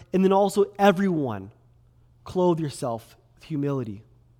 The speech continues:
See, if you look at this passage, that's kind of the structure of it. But I think what it's speaking to, to you and I, that there's actually a motivation Gideon here is hitting at what is the motivation that we have every day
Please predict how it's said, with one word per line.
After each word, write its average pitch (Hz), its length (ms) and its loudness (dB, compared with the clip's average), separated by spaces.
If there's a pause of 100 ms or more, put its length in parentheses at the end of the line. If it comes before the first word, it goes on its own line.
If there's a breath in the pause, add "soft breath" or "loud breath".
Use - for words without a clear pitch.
(560 soft breath)
See, - 160 -6
if 185 60 0
you 220 60 0
look 269 140 2
at 320 60 2
this 196 240 0
passage, 160 640 -6 (600)
that's 151 140 -12
kind 202 160 -4
of 190 40 0
the 160 60 0
structure - 520 -8
of 107 100 -6
it. 104 160 -10 (1040 soft breath)
But 202 80 2
I - 40 0
think 269 200 -2
what 247 80 -2
it's - 100 -6
speaking 247 480 -4
to, 127 300 -4 (460 soft breath)
to 165 100 -8
you 196 260 2
and 196 120 2
I, 139 220 0
that 131 140 -8
there's 208 220 -4
actually 202 320 0
a 165 60 4
motivation 156 960 -2 (1500)
Gideon 269 180 2
here 240 140 -2
is - 140 -2
hitting 226 240 -2
at 185 140 0
what 196 200 -2
is 277 140 -2
the 214 100 4
motivation 175 840 0
that 131 80 -6
we 156 160 -6
have 180 180 0
every 147 320 -6
day 117 300 -10